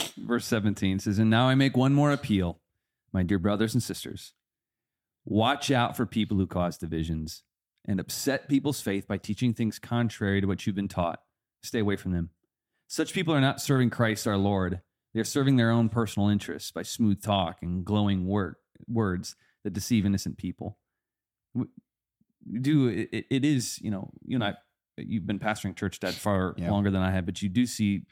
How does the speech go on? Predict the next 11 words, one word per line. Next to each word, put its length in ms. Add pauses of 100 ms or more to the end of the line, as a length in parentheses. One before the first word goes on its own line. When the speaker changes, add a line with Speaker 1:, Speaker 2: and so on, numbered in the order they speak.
Speaker 1:
people 260
who 240
come 240
in 200
and 200 (460)
sometimes 580
even 220
for 160
their 180
own, 280
like, 440